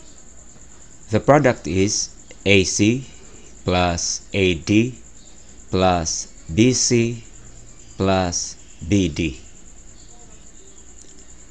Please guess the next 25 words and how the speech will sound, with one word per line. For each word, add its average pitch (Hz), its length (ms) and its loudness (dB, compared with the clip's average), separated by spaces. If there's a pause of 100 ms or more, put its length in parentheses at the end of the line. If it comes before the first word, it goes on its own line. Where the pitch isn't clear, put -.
(120)
A 135 160 12
C 120 360 4
is - 100 -2
the 110 100 2
product 104 600 4
of 90 340 0
the 80 100 0
first 87 380 -2
terms. 92 640 -2 (2500)
A 107 200 8
D 107 400 6
is - 160 -2
the 101 100 -2
product 95 840 0
of 90 420 0
the - 160 0
outer 95 380 2
terms. - 720 -2 (1080)
B 131 220 10
C 104 380 4
is - 160 -6
the 104 100 2
product 107 640 2
of 95 260 2 (160)
the 92 320 0